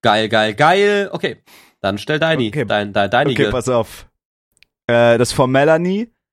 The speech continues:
Speaker 2: "Hey, ihr Geilen, liebe euren Podcast
Speaker 1: Mhm.
Speaker 2: und die Content-Offensive so sehr, rette mir immer wieder den Tag, bitte nie aufhören, bla bla bla, schreib ein Buch."
Speaker 1: Ja,
Speaker 2: Ähm,
Speaker 1: ja, komm.
Speaker 2: meine würdest du Frage, Doppelpunkt, würdet ihr für tausend Euro für eine Nacht die Frauen tauschen <laughs> und natürlich auch zerficken?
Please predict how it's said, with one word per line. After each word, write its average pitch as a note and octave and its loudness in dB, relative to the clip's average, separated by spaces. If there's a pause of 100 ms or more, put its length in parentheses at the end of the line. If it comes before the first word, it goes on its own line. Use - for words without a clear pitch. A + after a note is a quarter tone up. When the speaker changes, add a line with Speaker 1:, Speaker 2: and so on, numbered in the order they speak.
(180)
Speaker 2:
"Hey, C3+ 0
ihr D#3+ 0
Geilen, D#3 2
liebe D3+ -4
euren B2+ -2
Podcast D3 -2
Speaker 1:
Mhm. - -10
Speaker 2:
und A2+ -12
die A2 -8
Content-Offensive A2+ -6
so F#2 -10
sehr, A#2+ -4
rette A2+ -6
mir G#2 -10
immer G2 -8
wieder F2+ -6
den D#2 -10
Tag, F2 -10
bitte - -16
nie D2+ -12
aufhören, D2+ -10
bla C2+ -10
bla B1+ -12
bla, C2 -10
schreib - -16
ein C2+ -16
Buch." C#2 -18 (400)
Speaker 1:
Ja, A2+ 0
Speaker 2:
Ähm, A2 -4
Speaker 1:
ja, G#2+ -10
komm. E2 -14 (120)
Speaker 2:
meine F3 0
würdest D#3 0
du A2 -4
Frage, G2+ -2
Doppelpunkt, F2+ -6
würdet F3 -4
ihr F#3 -4
für - -10
tausend E3+ -4
Euro C#3+ -2
für - -6
eine C3+ 0
Nacht C3 -4
die G#2+ -4
Frauen D3 -4
tauschen G#3 -2 (160)
<laughs> D3+ -8
und E3 -6
natürlich F3+ -2
auch E3+ 0
zerficken? - -4